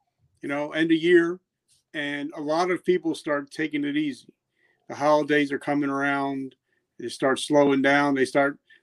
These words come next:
you know, "I'm gonna go to work and, you know, I know we're gonna be having lunch today, so I'm not really gonna put in the work."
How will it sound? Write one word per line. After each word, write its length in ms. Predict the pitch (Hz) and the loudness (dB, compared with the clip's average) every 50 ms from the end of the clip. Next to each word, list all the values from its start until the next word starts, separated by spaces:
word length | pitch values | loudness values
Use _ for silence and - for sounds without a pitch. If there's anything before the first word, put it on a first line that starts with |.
| _ _ | _ _
you 80 | - 160 | 4 6
know, 240 | 170 180 190 202 220 | 6 6 6 4 2
"I'm 180 | 247 262 269 | 0 -2 0
gonna 140 | 262 262 254 | 0 0 0
go 220 | 220 220 226 226 220 | 0 -2 0 0 4
to 120 | 214 196 | 6 6
work 360 | 196 196 196 196 190 - - | 6 6 6 4 2 0 0
and, 320 | 185 180 175 175 175 185 185 | -2 -2 -2 -2 -4 -2 -2
you 80 | 180 | 0
know, 200 | 175 165 160 160 | 0 2 0 2
I 120 | 160 160 165 | 2 2 2
know 200 | 165 165 170 170 | 2 0 0 0
we're 200 | 165 165 156 160 | -2 -2 -2 -4
gonna 140 | 160 160 | -6 -6
be 120 | 156 160 151 | -6 -8 -6
having 560 | 131 143 151 147 143 151 147 151 147 139 139 | -2 -2 -2 -2 -4 -6 -10 -12 -12 -12 -8
lunch 380 | 139 143 147 147 143 - - - | -6 -6 -6 -6 -10 -12 -8 -4
today, 460 | 143 139 135 135 135 135 135 131 - _ _ _ _ _ | -2 0 0 0 0 0 -2 -4 -6 _ _ _ _ _
so 180 | - - - 151 | -10 -4 0 2
I'm 160 | 151 165 175 | 2 4 4
not 220 | 170 165 165 160 151 | 4 4 4 2 2
really 220 | 147 147 151 147 | 2 2 2 4
gonna 180 | 143 143 143 131 | 4 2 2 0
put 220 | - 139 139 139 | 0 0 0 0
in 120 | 139 131 | 0 0
the 120 | 131 135 127 | 0 0 0
work." 340 | 127 135 135 131 123 - | 2 2 2 0 -2 -4